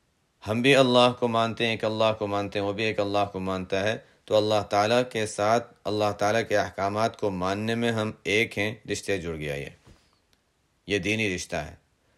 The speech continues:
ہمارا نبی ایک، ان کا نبی وہی، ہم اور اے-، وہ ایک ہی نبی کی اطاعت کرنے والے، ایک ہی نبی کے احکام پر چلنے والے،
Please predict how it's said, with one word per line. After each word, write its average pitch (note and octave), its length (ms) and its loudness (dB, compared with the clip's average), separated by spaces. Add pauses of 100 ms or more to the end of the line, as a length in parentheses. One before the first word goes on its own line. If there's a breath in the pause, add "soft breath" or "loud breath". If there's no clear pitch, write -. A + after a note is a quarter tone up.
(600)
ہمارا C3 320 8
نبی B2 280 4
ایک، C3 380 4
ان A#2+ 160 0
کا B2+ 140 4
نبی A#2 260 0
وہی، A#2+ 420 0
ہم A#2+ 220 0
اور A#2 240 4
اے-، A#2 220 2
وہ A#2 220 4
ایک A#2 260 0
ہی C3 60 2
نبی A#2+ 260 2
کی A#2 220 0
اطاعت A2 400 2
کرنے A2 240 -2
والے، G#2+ 320 2
ایک G#2+ 280 -2
ہی A#2+ 60 0
نبی A2 280 -2
کے G#2+ 160 -2
احکام G#2+ 560 -2
پر A2+ 180 0
چلنے A2 320 0
والے، G#2 340 2